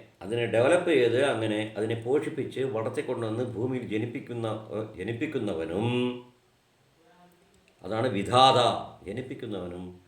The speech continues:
ഭഗവാൻ വിഷ്ണു ഏവ എന്നർത്ഥം. വിധാത. പിന്നെ ധാതുരുത്തമഹ, ധാതുഹു എന്ന് പറഞ്ഞാൽ ധാതുക്കൾ, ധാതു എന്ന് പറഞ്ഞിട്ടുണ്ടെങ്കിൽ ദാതാവിൻ്റെ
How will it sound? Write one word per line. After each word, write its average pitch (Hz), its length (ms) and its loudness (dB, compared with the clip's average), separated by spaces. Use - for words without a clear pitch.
ഭഗവാൻ 82 420 -8
വിഷ്ണു 87 280 -10
ഏവ 73 240 -10
എന്നർത്ഥം. 69 440 -18
വിധാത. 143 440 10
പിന്നെ 135 200 4
ധാതുരുത്തമഹ, 156 1000 6
ധാതുഹു 127 520 4
എന്ന് - 160 -10
പറഞ്ഞാൽ 123 240 2
ധാതുക്കൾ, 120 480 6
ധാതു 110 240 6
എന്ന് 131 160 2
പറഞ്ഞിട്ടുണ്ടെങ്കിൽ 123 460 -4
ദാതാവിൻ്റെ 113 840 4